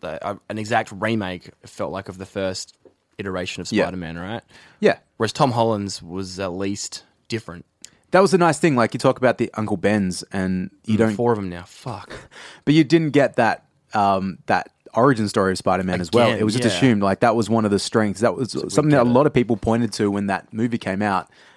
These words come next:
Speaker 2: um, and when the character was introduced. It's like, w-, yeah, we get what Spider-Man is. So
Speaker 1: Mm.
Speaker 2: just, you know, you don't, you don't really need an origin story for that. Um, the same thing goes for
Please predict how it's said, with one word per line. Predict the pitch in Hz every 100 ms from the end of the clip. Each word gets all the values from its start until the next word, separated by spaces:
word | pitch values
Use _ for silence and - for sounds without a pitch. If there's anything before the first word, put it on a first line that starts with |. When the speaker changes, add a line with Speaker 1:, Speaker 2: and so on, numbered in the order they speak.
| - 98
Speaker 2:
um, | 92 92 90 -
and | 104
when | 101
the | 98
character | 120 147 135
was | 101 98
introduced. | 107 95 107 90
It's | 95
like, | 113 - _ -
w-, | 127 135
yeah, | 160
we | 120 101
get | - 131 127
what | 117
Spider-Man | - 101 113 104 90
is. | 90 85
So | - - 98 92
Speaker 1:
Mm. | 104 120 104 98 - _ -
Speaker 2:
just, | 104 - - _ _ _ _ _ -
you | 117
know, | 104
you | 110 113
don't, | 143 139 131 113 -
you | 107
don't | 143 139 123 107
really | 131 131 120
need | 110
an | 101
origin | 104 113 104
story | 104 101 95
for | 92
that. | 92 82 _ - _ -
Um, | 113 113 110 107 - _ _ - _ _
the | 117 120
same | - 131 120
thing | 120 104
goes | 110 110 104
for | - - 104 104 101 98